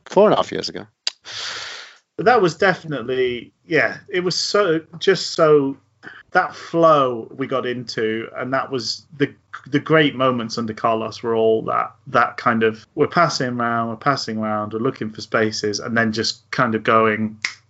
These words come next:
Speaker 2: "No, we've hit three passes in a tur-, like, in quick succession, and now you, now we've got a chance out of it." It was just so lovely to watch.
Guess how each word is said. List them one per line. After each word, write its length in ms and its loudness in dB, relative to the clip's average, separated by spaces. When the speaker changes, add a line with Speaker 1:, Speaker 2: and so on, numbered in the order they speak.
Speaker 2:
"No, 240 4
we've 180 -2
hit 300 -6
three 200 4
passes 400 -2
in 140 -4
a 60 -10
tur-, 440 -6
like, 200 -2
in 180 -8
quick 260 -2
succession, 760 -8
and 140 0
now 200 2
you, 300 -4
now 300 2
we've 140 -2
got 160 -2
a 40 -8
chance 400 -2
out 180 -6
of 100 -8
it." 160 -8
It 40 2
was 160 4
just 220 0
so 140 4
lovely 340 0
to 120 -8
watch. 560 0